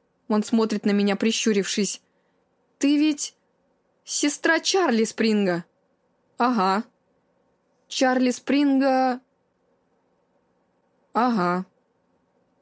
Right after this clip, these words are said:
Секунда, и на его лице не следа вкрадчивости, только какая-то подавленная тревога.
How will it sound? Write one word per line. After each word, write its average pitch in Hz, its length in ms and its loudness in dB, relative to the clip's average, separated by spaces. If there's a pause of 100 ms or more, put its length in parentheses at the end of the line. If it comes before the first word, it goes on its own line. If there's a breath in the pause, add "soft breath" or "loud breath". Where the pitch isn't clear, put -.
Секунда, 226 680 0 (640)
и 220 80 0
на 208 80 2
его 208 260 2
лице 214 340 0
не 240 100 2
следа 208 340 0
вкрадчивости, 190 880 -2 (640)
только 226 520 0 (500)
какая-то 220 500 -2
подавленная 208 640 0
тревога. 208 640 0